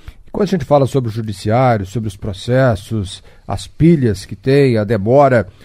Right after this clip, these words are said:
o senhor acha que isso vai mudar? O senhor tem esperança que nós teremos os processos mais rápidos, encaminhamentos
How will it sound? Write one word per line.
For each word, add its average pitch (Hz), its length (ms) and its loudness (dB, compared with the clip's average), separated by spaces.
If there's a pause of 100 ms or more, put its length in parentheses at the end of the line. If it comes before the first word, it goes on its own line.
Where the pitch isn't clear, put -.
(380)
o - 40 -20
senhor 208 140 -6
acha 170 240 -2
que 131 160 -8
isso 117 440 -2
vai 107 120 -4
mudar? 104 580 -2
O - 20 -20
senhor - 160 -10
tem 147 100 -6
esperança 117 540 -4
que 95 360 -4
nós 101 260 -4
teremos 107 640 -4 (600)
os 139 160 -2
processos - 460 0
mais 127 220 -4
rápidos, 120 800 -8
encaminhamentos 127 1120 -4